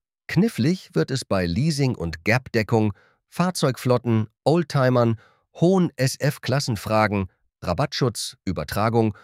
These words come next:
oder nach Schäden. Auf Versipedia finden Sie K-F-Z-Versicherungsexperten in Ihrer Nähe.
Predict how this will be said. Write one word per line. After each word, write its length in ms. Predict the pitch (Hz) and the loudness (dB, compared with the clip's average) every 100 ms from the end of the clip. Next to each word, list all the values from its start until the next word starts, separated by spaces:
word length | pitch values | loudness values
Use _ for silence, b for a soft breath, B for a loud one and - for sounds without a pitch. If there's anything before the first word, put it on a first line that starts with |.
| B B B _ | B B B _
oder 260 | - 190 175 | 0 2 2
nach 220 | 143 131 | 0 -2
Schäden. 440 | - 120 95 76 - _ _ _ _ _ _ _ - | -2 -2 -2 -4 -12 _ _ _ _ _ _ _ -2
Auf 220 | 143 139 | 0 0
Versipedia 960 | 139 131 - 95 175 185 104 95 131 - _ | 0 0 0 -2 -2 0 0 0 -2 -6 _
finden 320 | - 196 170 | -2 -2 -2
Sie 240 | 147 151 139 | -2 -4 -2
K-F-Z-Versicherungsexperten 1700 | - 170 - - 226 - 107 113 127 113 110 - - - 123 139 165 | -2 -4 -4 -8 -8 -4 -2 -2 -2 -2 -4 -6 -6 -2 -2 -2 -4
in 140 | 160 | -2
Ihrer 240 | 175 170 | -2 -2
Nähe. 380 | 175 165 90 73 | -2 0 -2 -4